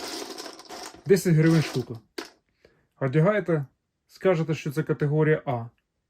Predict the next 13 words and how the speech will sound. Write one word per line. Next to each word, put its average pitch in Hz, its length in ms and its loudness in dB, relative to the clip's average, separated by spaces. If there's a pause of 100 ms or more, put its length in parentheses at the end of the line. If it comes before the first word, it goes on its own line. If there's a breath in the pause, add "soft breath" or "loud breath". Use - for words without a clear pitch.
(520)
Гарна 170 360 4
інвестиція. 143 720 -2 (300)
Вкладаєте 165 720 4 (480)
двадцять 180 420 4
гривень, 190 460 2 (280)
дві 156 180 0
кришки, 139 480 -4 (260)
а - 80 -4
збільшуєте 165 520 -2
вартість 165 580 -2 (140)
на 139 100 -4
тисячу 156 320 0
гривень. 120 360 -6